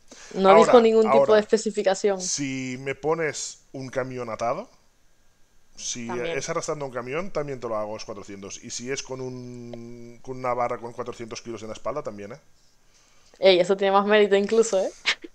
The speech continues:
Speaker 1: Mira, yo que tuve mi época de atletismo, antes de empezar en el gimnasio, estaba apuntada en atletismo. Yo creo que ahora mismo,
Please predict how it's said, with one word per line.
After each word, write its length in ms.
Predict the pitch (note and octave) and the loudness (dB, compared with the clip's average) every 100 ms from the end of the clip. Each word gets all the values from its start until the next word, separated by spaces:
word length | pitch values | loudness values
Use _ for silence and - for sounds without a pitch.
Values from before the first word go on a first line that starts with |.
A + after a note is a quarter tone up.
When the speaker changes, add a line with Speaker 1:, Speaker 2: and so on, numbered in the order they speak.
| - - - - - - - - - - - - | -20 -20 -18 -10 -6 -4 -6 -10 -16 -20 -20 -8
Speaker 1:
Mira, 240 | G3+ G3+ F3+ | 6 8 8
yo 160 | F#3 | 6
que 100 | F#3+ | 4
tuve 220 | G#3+ A3 F#3+ | 6 4 4
mi 120 | F3+ | 2
época 300 | F3 F#3+ G3 | 0 4 6
de 60 | |
atletismo, 640 | F3+ E3+ E3 F3+ F#3+ G#3+ G#3+ | 6 4 0 -2 -4 -6 -6
antes 220 | F3 E3+ | -8 -4
de 80 | F#3 | -6
empezar 320 | F3 F3+ E3+ | -4 -6 -4
en 80 | E3 | -4
el 60 | E3 | -6
gimnasio, 420 | E3+ E3 - G#3 | -10 -12 -10 -10
estaba 220 | - F#3+ | -6 -2
apuntada 360 | F3+ F#3 F3 E3+ | -2 -2 -2 0
en 60 | |
atletismo. 600 | E3 E3+ E3+ F#3+ A3+ B3 _ - _ _ _ - | 2 0 0 -4 -2 -4 _ -20 _ _ _ -8
Yo 160 | E3 F3+ | 2 10
creo 220 | C4+ C4 | 10 10
que 100 | G3 | 6
ahora 140 | G3 A#3+ | 4 4
mismo, 540 | C#4 B3+ A3 G3 | 2 4 2 2